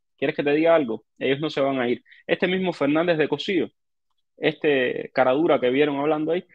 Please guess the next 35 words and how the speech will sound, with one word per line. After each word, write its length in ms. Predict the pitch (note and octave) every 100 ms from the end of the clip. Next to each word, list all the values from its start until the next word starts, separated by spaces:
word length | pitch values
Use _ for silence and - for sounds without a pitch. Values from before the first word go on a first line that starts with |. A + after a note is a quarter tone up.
| _
tiene 220 | - C3 D#3
a 60 |
su 220 | - A#2+
hijo 280 | C#3 D#3+ B2+
viviendo 380 | A#2 A2 A#2+ C3
aquí 180 | A2 A#2+
en 100 | A#2+
Estados 320 | - A2+ A2+
Unidos 300 | G#2+ G#2 - _ _ _ _ _ -
y 120 | A2
tiene 180 | G#2+ B2
a 40 |
su 140 | B2+ A2+
familia 520 | - F#2+ A2+ B2+ A#2
viviendo 340 | G#2 G#2+ A2
aquí 120 | G2+ G#2
en 60 |
Estados 340 | G#2 - A2+ -
Unidos. 260 | - - _ _ _ -
Ellos 160 | C3
no 120 | D#3+ D#3
pasan 280 | E3+ E3+
trabajo, 460 | D#3 D3+ D#3+ B2+ -
ni 180 | - B2
sus 260 | A#2+ A2 -
hijos, 260 | D#3 C#3
ni 140 | A2+ G#2+
sus 140 | -
nietos 320 | G#2+ B2 C#3 -
pasan 280 | B2+ C#3 C3
trabajo. 320 | A#2+ C3 A2+
Todos 200 | D#3+ E3
viven 240 | F3+ E3+
aquí, 280 | C3 C3 E3 _ - _
todos 280 | B2 D3